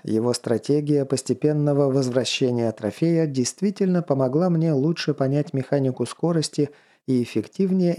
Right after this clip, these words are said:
использовать собственные характеристики. Да и за то, что он не дал мне последней части сета, я тоже не обижался. У базовой версии Марлина не было никакого шлема,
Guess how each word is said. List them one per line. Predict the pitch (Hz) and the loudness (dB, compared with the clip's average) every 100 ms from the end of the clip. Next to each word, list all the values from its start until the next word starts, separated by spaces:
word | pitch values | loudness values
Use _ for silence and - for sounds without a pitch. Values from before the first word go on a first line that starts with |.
| 117 | -2
использовать | - - 139 143 143 139 135 | -4 -2 0 2 2 0 -2
собственные | - 107 - - 110 104 107 | -2 -4 -4 -4 -4 -4 -4
характеристики. | - 107 - 120 95 85 - 95 95 - _ _ _ _ _ | -4 -4 -4 -4 -2 -4 -6 -8 -10 -14 _ _ _ _ _
Да | 135 | -2
и | 180 | 0
за | 175 127 | 2 0
то, | 156 156 | 0 -2
что | - 131 | 0 2
он | 151 143 | 2 2
не | 135 | 2
дал | 139 143 139 | 2 2 2
мне | 131 127 | 0 0
последней | 117 - 160 185 147 120 | 0 -2 0 0 0 0
части | 120 110 - | 0 0 -2
сета, | 117 120 110 107 | -2 -2 0 0
я | 120 | 0
тоже | 135 185 170 | 0 0 2
не | 156 | 2
обижался. | 151 143 139 117 90 - - - _ _ _ _ | 0 0 0 0 -2 -6 -10 -14 _ _ _ _
У | 123 | -4
базовой | 113 127 139 135 127 123 | 0 2 2 2 2 2
версии | 127 120 - 117 | 2 0 -2 -2
Марлина | 110 143 160 156 156 143 | 0 0 2 2 2 2
не | 135 180 | 0 2
было | 170 160 | 2 2
никакого | 151 147 139 143 131 | 0 0 -2 0 0
шлема, | 131 - 120 104 101 | -2 -2 0 0 -4